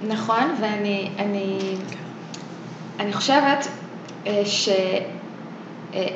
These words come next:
זה, זה מה שרציתי להגיד על האם נבין, שאם נבין שבלונג רן, בטווח הקצר, נכון, זה קשה ולא נעים, וזה מקומות של חיכוך מאוד מאוד כזה, "אמ",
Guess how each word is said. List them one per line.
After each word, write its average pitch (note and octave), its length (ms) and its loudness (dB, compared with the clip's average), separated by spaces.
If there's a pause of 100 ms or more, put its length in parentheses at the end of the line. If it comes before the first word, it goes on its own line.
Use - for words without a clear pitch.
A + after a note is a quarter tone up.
זה, G#3+ 260 6
זה A#3+ 140 4
מה B3+ 100 8
שרציתי A#3+ 380 4
להגיד A#3 240 4
על A3+ 100 8
האם G#3+ 280 6
נבין, G3+ 360 6
שאם A#3+ 420 2
נבין C4+ 320 4
שבלונג F#3+ 1040 6
רן, G3+ 340 6 (360)
בטווח A3+ 360 6
הקצר, D4+ 460 4
נכון, A3+ 380 2
זה G3+ 180 -2
קשה A#3 600 4 (140)
ולא G#3+ 260 6 (120)
נעים, A3+ 420 2
וזה G#3+ 160 0
מקומות A#3 540 0
של A#3+ 200 -2
חיכוך C#4 600 2
מאוד C4 440 6
מאוד B3+ 320 4 (140)
כזה, A#3 240 0 (240)
"אמ", D4+ 460 4